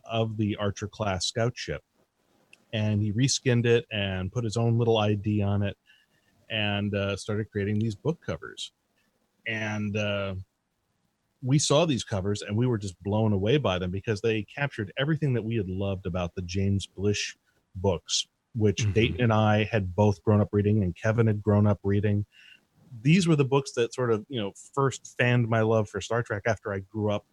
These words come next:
Speaker 1: as a little kid watching it in syndicated reruns. These were some of the first tie-ins I ever read when I was very young. And here was this art that took something, you know, from, uh, a project that Dayton and Kevin and I had helped bring into existence.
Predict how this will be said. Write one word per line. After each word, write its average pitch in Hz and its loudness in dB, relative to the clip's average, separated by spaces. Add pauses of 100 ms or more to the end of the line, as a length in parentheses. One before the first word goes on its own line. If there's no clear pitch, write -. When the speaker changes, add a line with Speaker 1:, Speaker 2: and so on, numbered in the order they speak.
Speaker 1:
as 110 -8
a 104 -6
little 107 -4
kid 143 -2
watching 101 -4
it 95 -4
in 92 -6
syndicated 92 -10 (100)
reruns. 90 -4 (640)
These 131 0
were 139 -2
some 139 0
of 117 0
the 107 2
first 113 -4
tie-ins 131 -2
I 90 -2
ever 85 -6
read 78 -10
when 87 -8
I 87 -6
was 87 -8
very 87 -6
young. 80 -8 (640)
And 117 2
here 143 0
was 147 2
this 123 0
art 139 2
that 117 -4
took - -8
something, 127 0 (340)
you 143 -2
know, 104 -2
from, 117 0
uh, 101 -2 (120)
a 127 -6
project 123 0
that 92 -6
Dayton 113 -2
and 98 0
Kevin 135 0
and 113 2
I 98 -2
had 92 -6
helped 95 -6
bring 107 0
into 95 -2
existence. 90 -6